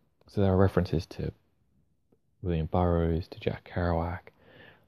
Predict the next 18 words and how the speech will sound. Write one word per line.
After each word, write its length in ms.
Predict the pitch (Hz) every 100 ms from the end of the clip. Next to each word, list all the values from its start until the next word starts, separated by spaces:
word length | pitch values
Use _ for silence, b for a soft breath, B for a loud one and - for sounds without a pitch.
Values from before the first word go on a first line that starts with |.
| B _ _ _
He 160 | 101 87
just 220 | 87 -
mentions 520 | 87 82 78 - -
Neal 120 | 78 78
Cassady. 420 | - 82 - -
He 120 | 78
says, 220 | - -
you 60 | -
know, 580 | 107 _ _ _ _ -
uh, 140 | - 107
"Coxman 400 | - 92 98 -
and 100 | 85
Don-, 300 | - - 87 -
N 200 | 95 92
C, 340 | - 85 - -
secret 260 | 87 -
hero 460 | - 87 80 78 80 b b b b b b b _
of, 140 | -